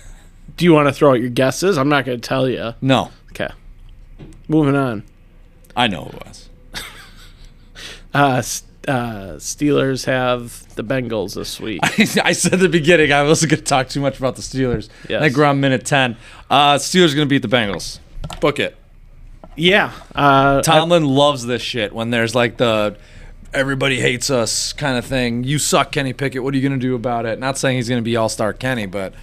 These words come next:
Speaker 1: they're gonna win.
Speaker 2: The one interesting thing, which I think we talked about last week, was all the home games they had.
Speaker 1: Yeah.
Speaker 2: And having those drives at the end of games at home is definitely easier.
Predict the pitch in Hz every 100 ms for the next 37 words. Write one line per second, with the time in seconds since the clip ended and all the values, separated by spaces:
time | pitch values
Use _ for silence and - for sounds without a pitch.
0 | - - - - 139 131 113 104 85 -
1 | - - 147 185 170 147 175 269 311 156
2 | 170 170 - 151 - 151 147 139 131 139
3 | 127 143 139 131 139 135 139 123 120 123
4 | 127 151 151 156 139 123 127 - - -
5 | - - - - - 151 147 151 135 123
6 | 123 139 139 147 156 156 160 156 185 190
7 | - - - 107 139 - - - 165 156
8 | 151 139 127 - - - - - - -
9 | - - - - - - 160 - - -
10 | 185 233 247 254 226 147 131 151 143 147
11 | 160 151 135 135 131 120 127 131 131 131
12 | 117 156 175 160 151 120 - 147 127 151
13 | 143 131 120 - 147 123 117 117 - -